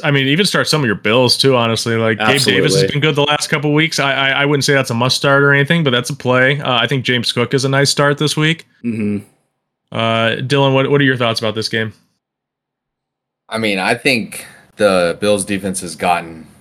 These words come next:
Speaker 3: right. I think they've gotten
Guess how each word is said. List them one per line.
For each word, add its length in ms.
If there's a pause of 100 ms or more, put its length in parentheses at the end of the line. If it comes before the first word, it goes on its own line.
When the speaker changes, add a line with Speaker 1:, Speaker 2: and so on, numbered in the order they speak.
(220)
Speaker 3:
right. 340 (800)
I 80
think 240
they've 240
gotten 520